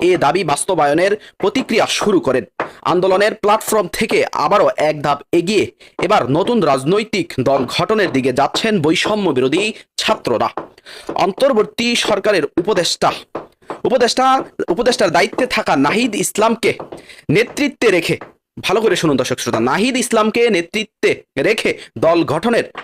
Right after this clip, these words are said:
পরিকল্পনা করা হচ্ছে। সবকিছু ঠিক থাকলে আগামী বছরের শুরুতে, অর্থাৎ জানুয়ারিতেই আলোচিত নতুন রাজনৈতিক দলের ঘোষণা আসতে পারে।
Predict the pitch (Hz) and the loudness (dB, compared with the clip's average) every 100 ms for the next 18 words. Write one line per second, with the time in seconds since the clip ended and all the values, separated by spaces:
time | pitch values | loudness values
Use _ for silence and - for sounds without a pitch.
0 | - 165 170 165 160 160 123 - - 135 | -6 0 2 2 2 0 -2 -4 -2 -2
1 | - 135 - 147 - - _ _ - - | 0 -2 -2 -4 -6 -20 _ _ -12 -12
2 | - - 240 254 277 294 254 233 - - | -8 -4 0 0 0 -2 0 -2 -2 -2
3 | 220 233 240 - 180 196 156 156 175 247 | 0 2 2 2 2 2 2 0 0 0
4 | 247 - 240 254 160 135 165 226 214 165 | 0 0 0 2 2 0 0 -2 -2 -2
5 | 135 156 170 165 196 277 - - - - | 0 2 2 2 0 -2 -2 -6 -6 0
6 | 170 180 202 226 233 - 117 139 - 247 | 0 0 0 0 -2 -4 0 0 2 -2
7 | - - 127 135 180 233 196 202 - - | -2 -4 -2 0 0 -2 -2 -4 -4 -10
8 | - 120 147 190 - - - 214 - 208 | -8 0 2 4 2 -4 -4 -2 0 0
9 | 139 - 151 120 120 | 0 -2 -4 -2 -2